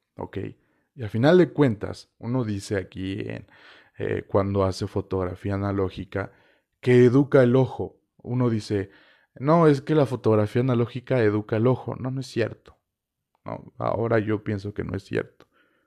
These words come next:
Lo que educa el ojo es ver foto. La foto analógica es simplemente foto analógica. Lo que educa el ojo <laughs> es ver fotografía, ¿sale? Porque al final eh, si na-, si nada más te la pasas viendo tus propias fotos,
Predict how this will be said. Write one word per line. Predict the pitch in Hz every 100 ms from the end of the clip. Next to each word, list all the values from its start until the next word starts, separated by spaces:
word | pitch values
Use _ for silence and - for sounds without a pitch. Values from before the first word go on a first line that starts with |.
| _ -
Lo | 110
que | 98
educa | 135 147 120
el | 104
ojo | 104 131
es | 123 107
ver | 95 95
foto. | - 175 143 - - _ _ _ _ _ _ _ _ _ -
La | 104
foto | 110 131
analógica | 139 101 95 95 107 139
es | 117
simplemente | - 98 107 98 82 - 110
foto | - - 87
analógica. | 107 147 165 104 -
Lo | - -
que | - - -
educa | - 107 - 127
el | 110
ojo | 101 - 139
<laughs> | 107
es | -
ver | 101 92
fotografía, | - - 120 120 - 196 - _ _ _ -
¿sale? | - 107
Porque | - - -
al | -
final | - 110 117 - _ _ _ -
eh, | 107 92 92 90 85
si | -
na-, | 95 117 104 -
si | 95
nada | 101 120 113
más | 117 113
te | 95
la | 85
pasas | 101 98 101
viendo | 104 95
tus | - -
propias | 98 98 113 -
fotos, | 117 104 107 123